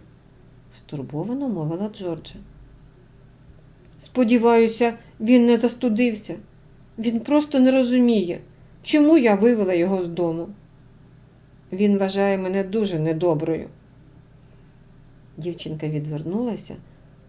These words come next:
боячись, аби сльози не набігли в очі. Вона завжди хвалилася, що ніколи не плаче.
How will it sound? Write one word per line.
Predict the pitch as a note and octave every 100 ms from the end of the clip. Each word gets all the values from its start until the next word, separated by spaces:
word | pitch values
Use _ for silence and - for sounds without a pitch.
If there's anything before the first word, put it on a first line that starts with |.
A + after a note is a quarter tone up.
| - - - - - -
боячись, | F3 E3 E3 A3 G#3 -
аби | E3+ F#3
сльози | - A3+ G#3+ - C#3+ D3+ - -
не | A3
набігли | G#3+ F#3 F3+ E3+ E3
в | D3+
очі. | D3+ - - G3+ - - - - - - - - - - - - -
Вона | G#3 G3+ G3
завжди | G3 F#3 G3
хвалилася, | G3+ A3 C4 G#4+ G3+ - E3 - - -
що | - G#3+
ніколи | A#3 A#3+ B3+ C4
не | C#4+
плаче. | D4 A#3 D3+ - -